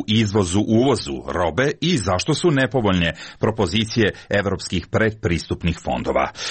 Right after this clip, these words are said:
To su teme o kojima govore predstavnici nekih od najuspješnijih kompanija u državama regiona, okupljeni na konferenciji o regionalnoj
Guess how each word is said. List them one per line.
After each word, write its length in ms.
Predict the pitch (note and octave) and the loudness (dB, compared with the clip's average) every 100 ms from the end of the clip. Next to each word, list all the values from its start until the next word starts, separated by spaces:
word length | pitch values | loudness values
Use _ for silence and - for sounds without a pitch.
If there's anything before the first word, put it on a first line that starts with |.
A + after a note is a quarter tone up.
| - - | -10 -8
To 160 | - G3 | -2 -2
su 140 | C#3 | -2
teme 320 | A#2 A2 G2+ F#2+ | 0 2 4 2
o 100 | F2+ | 2
kojima 460 | G#2 G2+ G2 G2 F2 | 0 2 2 2 2
govore 500 | G#2+ G#2 G#2 G#2+ G#2+ A2 | 2 2 2 2 0 0
predstavnici 680 | G2+ G2+ - G#2 G2+ A2+ | 0 0 2 2 2 2
nekih 320 | G#2 G#2+ A2 | 2 2 0
od 160 | A#2+ G#2+ | 0 2
najuspješnijih 760 | A2 B2+ A#2 - A#2+ - A#2 - | 2 2 0 0 -2 0 -2 0
kompanija 540 | F2+ D2+ E2 E2+ D#2+ E2 | -4 0 0 0 2 0
u 40 | |
državama 500 | D2 D2+ F2+ F2 F2 | 0 -2 0 2 2
regiona, 520 | F2+ F#2 G#2 A2 C3 A2 - - - | 2 2 2 2 0 -2 -8 -10 -2
okupljeni 540 | D3 F#3 E3+ F3 F3 | 0 0 0 0 2
na 140 | E3 | 0
konferenciji 760 | D#3 A#2+ E2+ D#2+ G2+ B2 - E3 - | 2 0 0 0 2 0 2 0 0
o 160 | C2+ | -2
regionalnoj 640 | D#2+ G#2+ C#3 C3+ C3+ C#3 | 0 2 2 2 2 0